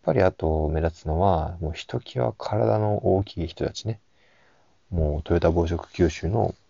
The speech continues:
レッドトルネードのそのチームの面々がこう来てるわけですよ。ハンドボールプロチームのね、面々がこう結婚式にいて。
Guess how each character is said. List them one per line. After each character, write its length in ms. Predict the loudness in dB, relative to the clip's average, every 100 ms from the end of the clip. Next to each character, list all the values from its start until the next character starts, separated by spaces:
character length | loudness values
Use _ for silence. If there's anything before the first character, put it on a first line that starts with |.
| _ _ _ _ _ -2
レ 100 | -2
ッ 60 | 0
ド 100 | -2
ト 160 | 2 2
ル 80 |
ネ 200 | 4 2
ー 20 | 0
ド 100 | -4
の 160 | -8
そ 160 | -10 -12
の 160 | -12 -14 -18 _ _ -10
チ 260 | -6 -2
ー 120 | 0 0
ム 120 | -4
の 140 | -4
面 280 | -4 -2 -2
々 260 | -2 -4 -10
が 100 | -10
こ 340 | -6 -6 -6
う 460 | _ _ _ _ _
来 100 | -6
て 100 | -2
る 100 | 0
わ 60 | -2
け 100 | -8
で 80 |
す 120 | -12 -12
よ。 60 |
ハ 140 | -6 -2
ン 80 |
ド 80 | 0
ボ 140 | 0 -2
ー 60 |
ル 60 | -6
プ 140 | -6 -4
ロ 80 | -2
チ 200 | -2 -2
ー 40 |
ム 60 | -2
の 100 | -2
ね、 200 | -2 -4 _
面 180 | -6 -4
々 180 | -2 -4
が 140 | -8 -10
こ 280 | -10 -12 -12
う 40 |
結 160 | -16 -12
婚 180 | -10 -10
式 180 | -12
に 60 | -14 -16 _ _ _ _ _ -12
い 80 |
て。 240 | -6 -6